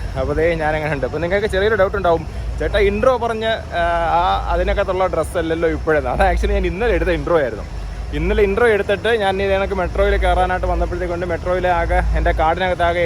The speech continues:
ഏഴായിരം, ആ, ഇന്തോനേഷ്യൻ, ആ, റുപ്പിയ മാത്രമേ ഉണ്ടായിരുന്നുള്ളൂ. അപ്പൊ ഞാൻ കാർഡ് റീചാർജ് ചെയ്യാനായിട്ട് നോക്കിയിട്ട് പറ്റുന്നില്ല. പല വഴി കൂടെ നോക്കി, പല സെന്ററുകളിൽ പോയി നോക്കി, ആൾക്കാരെ കൊണ്ട് ഞാൻ ക്യു ആർ കോഡ് സ്കാൻ ചെയ്യിപ്പിച്ച് അവരെ കൊണ്ട് പേയ്മെന്റ് ചെയ്ത് ഞാൻ അവരുടെ ക്യാഷ് കൊടുക്കാൻ തോന്നി. പക്ഷേ ഇന്നലെ നമ്മുടെ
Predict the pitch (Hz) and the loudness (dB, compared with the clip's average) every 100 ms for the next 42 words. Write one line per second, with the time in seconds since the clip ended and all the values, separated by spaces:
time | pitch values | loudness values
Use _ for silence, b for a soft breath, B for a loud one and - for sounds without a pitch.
0 | 160 175 175 180 170 - - 147 151 151 | 2 2 2 0 -4 -10 -8 -4 -2 -2
1 | 160 165 175 165 175 170 - 147 151 151 | -4 -4 -2 -4 -4 -6 -8 -4 -4 -2
2 | 170 165 156 151 135 127 107 - - - | 0 0 -2 -2 -4 -4 -6 -10 -10 -12
3 | - - 156 170 180 175 220 214 202 214 | -10 -8 -4 -2 2 2 2 0 0 2
4 | 240 220 208 202 190 185 180 160 156 143 | 2 2 0 0 -2 -4 -2 -2 -2 -6
5 | 104 - - - - - - - 143 214 | -8 -10 -10 -6 -6 -4 -4 -2 0 2
6 | 240 226 226 226 214 196 214 196 196 190 | 4 2 2 2 2 0 0 0 0 -2
7 | 190 202 202 196 185 180 185 165 202 - | -2 -2 -2 -2 -2 -2 -2 -2 -4 -2
8 | 220 220 214 208 208 202 196 202 208 214 | -2 0 -4 -4 -4 -2 0 0 0 -2
9 | 202 190 180 202 196 190 196 190 180 208 | -2 -2 0 0 0 0 0 0 0 -2
10 | 208 202 190 190 202 190 190 190 175 190 | 0 0 2 2 2 0 0 -2 -2 -2
11 | 196 190 180 175 202 175 170 165 170 180 | -2 0 2 2 2 0 -2 -2 -4 -4
12 | 180 190 190 170 196 | -4 -2 -2 -4 -2